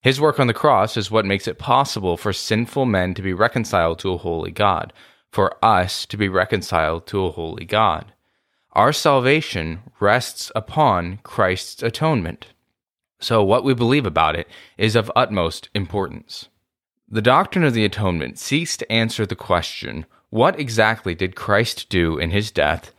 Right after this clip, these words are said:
that frees us from sin and reconciles us to God?" Bound up in this is our understanding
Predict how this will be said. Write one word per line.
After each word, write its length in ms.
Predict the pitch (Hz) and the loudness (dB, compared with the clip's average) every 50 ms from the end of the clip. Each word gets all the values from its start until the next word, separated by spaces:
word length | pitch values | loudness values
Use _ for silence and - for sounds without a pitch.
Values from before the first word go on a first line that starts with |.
| _ | _
that 220 | _ 104 98 - - | _ 0 0 0 -2
frees 400 | - - 139 139 143 139 - - | -4 0 2 4 4 4 4 2
us 180 | 87 82 - | 0 0 0
from 240 | - - - 107 107 | -4 -4 -2 -2 -2
sin 460 | 113 - - - 80 78 80 80 78 - - - _ _ _ | -2 -2 -4 -4 -4 -4 -4 -6 -10 -12 -18 -20 _ _ _
and 220 | - 90 87 85 | -2 -2 0 2
reconciles 600 | 90 95 - - 92 - - 82 76 78 80 76 | 2 2 2 0 -4 0 2 2 2 2 0 0
us 380 | 80 73 78 76 - - - - _ _ _ - | 0 -2 -2 -2 -6 -10 -14 -18 _ _ _ -10
to 80 | 98 87 | -8 -2
God?" 420 | 90 85 71 58 - - - - _ _ _ _ _ _ _ - | 0 0 0 0 -2 -6 -12 -18 _ _ _ _ _ _ _ -2
Bound 300 | 95 110 120 147 165 156 | 0 2 4 4 4 4
up 180 | 151 139 131 - | 4 4 2 2
in 220 | - 98 98 87 | 2 2 2 4
this 300 | 80 80 80 80 - - | 2 2 0 0 -4 -2
is 160 | - 110 117 117 | 0 2 4 4
our 180 | 120 110 - | 4 4 4
understanding 760 | 101 117 127 143 151 - - - 95 90 87 85 87 90 85 | 4 2 2 2 0 -2 -2 -2 0 0 0 0 0 -2 -2